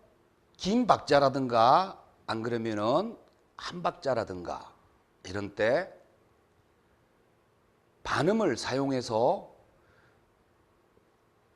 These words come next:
그 긴 박자라든가 한 박자 안, 그 박자 안에 집어넣어서 좀 이렇게 앞질러서 그 박자 안에서 속해 있는 스쳐, 스쳐서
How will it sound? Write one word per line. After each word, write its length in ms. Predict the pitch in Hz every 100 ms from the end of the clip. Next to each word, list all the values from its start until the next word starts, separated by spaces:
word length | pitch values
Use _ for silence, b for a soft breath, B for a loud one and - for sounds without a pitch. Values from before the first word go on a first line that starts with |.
| _
그 680 | - 107 101 101 95 92 _ _ _ _ _ _ _ -
긴 240 | 220 247
박자라든가 680 | 185 - 147 135 143 135 196
한 260 | - - 196
박자 460 | 208 - 202 180 -
안, 320 | 127 151 151
그 140 | 165
박자 540 | 165 139 - - 196 -
안에 500 | 110 131 214 262 -
집어넣어서 1040 | - 123 160 165 117 117 113 131 208 B B B B B B _ _ _
좀 340 | 110 113 104
이렇게 160 | 98 - -
앞질러서 1200 | 117 - - 269 262 214 151 117 127 190 208 - - _ -
그 160 | 160 185
박자 360 | - - 190
안에서 180 | 156 202
속해 340 | 175 165 160
있는 400 | 151 139 349 381 - b b b _ _ _
스쳐, 640 | - - - - 139 - -
스쳐서 840 | - 170 - 196 190 214 233 -